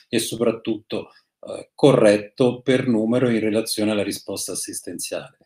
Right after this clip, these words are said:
E questo è un problema oggettivo del nostro servizio sanitario, cioè una programmazione coerente con i bisogni attuali e soprattutto futuri.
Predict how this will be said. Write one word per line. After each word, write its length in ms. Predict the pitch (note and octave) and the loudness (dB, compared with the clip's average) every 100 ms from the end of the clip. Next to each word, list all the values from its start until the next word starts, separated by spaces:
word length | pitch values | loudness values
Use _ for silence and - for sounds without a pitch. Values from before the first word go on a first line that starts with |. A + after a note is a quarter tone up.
| _ _ - | _ _ -4
E 140 | G#3 | 0
questo 340 | B2+ B2+ D3 | 2 4 4
è 140 | A2+ A2 | 6 6
un 200 | G#2+ G2+ | 2 0
problema 540 | G#2+ G#2 C#3 A#2 G2+ | -2 2 4 6 2
oggettivo 640 | F#2+ F#2+ G2+ - D#3+ A2+ G2 | -2 -8 -10 0 2 4 2
del 160 | F#2+ | -2
nostro 320 | F#2+ F#2 G#2 | -6 -8 -8
servizio 420 | F#2+ F#2 G2 - F2+ | -10 -12 -12 -12 -12
sanitario, 500 | F#2+ F#2+ G2 F2+ F2 | -12 -10 -8 -8 -10
cioè 260 | - G#2+ - - _ _ C#3+ | -8 -8 -10 -20 _ _ 4
una 240 | D3 C3 | 6 6
programmazione 920 | B2 A#2+ A#2+ A#2 A2+ - D3+ C3+ A2+ | 4 2 2 2 0 0 2 4 2
coerente 840 | - A2+ B2 C3 G#2+ F#2+ - F2 - _ _ _ | 2 4 6 4 4 0 -6 -12 -12 _ _ _
con 160 | A#2 | -2
i 100 | A#2 | 0
bisogni 460 | A2+ B2 C#3+ C3 A#2 | 0 4 6 6 4
attuali 760 | G#2+ - B2+ A#2+ G#2 F2+ E2+ - | 2 2 6 6 6 0 -6 -10
e 100 | G#2+ | -10
soprattutto 720 | - A2+ A2+ - C#3 - A2 | -6 -6 -4 -6 -8 -6 -6
futuri. 600 | C3+ D3+ G2 A2 C#3+ C#3+ | -4 -6 -6 -2 -2 -2